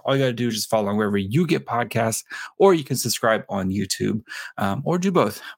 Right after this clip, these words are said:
Both is great. And today we got a jam-packed episode where we're gonna be talking about some of my bold predict-, predictions for the Sharks in the twenty twenty-three twenty twenty-four season,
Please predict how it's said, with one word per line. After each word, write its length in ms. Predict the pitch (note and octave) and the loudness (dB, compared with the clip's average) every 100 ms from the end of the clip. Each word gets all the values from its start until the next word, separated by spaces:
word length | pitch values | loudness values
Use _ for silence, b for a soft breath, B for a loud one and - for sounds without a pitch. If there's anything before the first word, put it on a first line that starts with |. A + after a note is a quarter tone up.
| - | -2
Both 280 | C#3 C#3+ - | 0 0 -4
is 300 | - A#2 G#2+ | -4 -2 -2
great. 480 | - C3 D#3 - - B B - | -4 0 0 -2 -8 B B -4
And 260 | C3 C#3 | 0 0
today 240 | A#2+ D#3+ E3+ | 2 4 4
we 80 | D3+ | 4
got 140 | A#2+ | 2
a 20 | |
jam-packed 540 | A2 B2 B2 B2+ A2+ A#2 | 2 -2 -2 0 0 0
episode 320 | C3 B2+ C#3 | -2 0 2
where 100 | A#2+ | 2
we're 80 | G#2+ | 2
gonna 120 | G#2+ | 2
be 40 | |
talking 300 | G2+ G#2 G2 | 0 -2 0
about 300 | G#2+ G#2 F2 | 0 2 0
some 160 | - A2+ | -2 0
of 60 | G2+ | 2
my 180 | G#2 G#2+ A2+ _ | 2 0 -6 _
bold 240 | C#3 D#3 C#3+ | 0 0 0
predict-, 460 | C3+ C3 D3 C3+ _ _ | -2 0 -2 -4 _ _
predictions 560 | - C3+ C#3+ C3+ D#3 C#3 | 0 2 2 0 0 -2
for 120 | - | 0
the 80 | A#2+ | 0
Sharks 420 | - A#2+ A#2 - B B B B - | 2 0 0 -4 B B B B -2
in 80 | |
the 80 | G#2 | -2
twenty 420 | - - B2+ A#2+ | -2 -2 0 2
twenty-three 600 | A#2 - A#2+ A2 G2+ A2+ G#2+ | 0 0 0 0 0 0 -2
twenty 340 | - A2+ G#2+ | 0 2 2
twenty-four 640 | G2+ G#2+ G#2 G#2 - - | 0 0 0 0 0 0
season, 640 | - - - G3 F#3 G3+ F#3 | 0 0 2 2 2 2 0